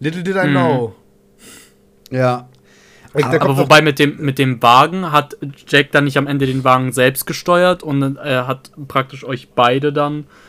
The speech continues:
Speaker 2: ähm, da, da, äh, gegen diese Rohre da gestoßen?
Speaker 3: Oh.
Speaker 2: Also war das nicht sogar Selbstmord?
Speaker 3: Dieser Kampf hat so unfassbar viele Phasen.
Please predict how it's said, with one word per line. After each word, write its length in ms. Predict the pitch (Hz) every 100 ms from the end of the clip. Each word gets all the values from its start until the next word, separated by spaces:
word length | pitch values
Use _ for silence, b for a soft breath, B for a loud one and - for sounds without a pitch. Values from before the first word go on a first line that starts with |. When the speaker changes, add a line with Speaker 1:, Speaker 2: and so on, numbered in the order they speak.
| b b _
Speaker 2:
ähm, 640 | 139 127 127 127 127 127 131 b b - -
da, 340 | 127 123 120
da, 480 | 123 120 120 120 135 _ _ _ -
äh, 160 | 127
gegen 280 | 120 127 123
diese 200 | 123 123
Rohre 340 | 120 127 127 147
da 140 | 151
gestoßen? 500 | 151 - 160 160 -
Speaker 3:
Oh. 40 | 170
Speaker 2:
Also 440 | 165 156 156 151
war 100 | 143
das 120 | 143
nicht 120 | 147 139
sogar 180 | 139
Selbstmord? 640 | 131 131 135 180 190 220 135
Speaker 3:
Dieser 220 | 143 160
Kampf 420 | - 165 180 -
hat 140 | 156 131 - 123
so 160 | 131 147
unfassbar 640 | 160 180 - 175 175 - 156
viele 260 | - 151 135
Phasen. 760 | - 147 143 135 123 117 -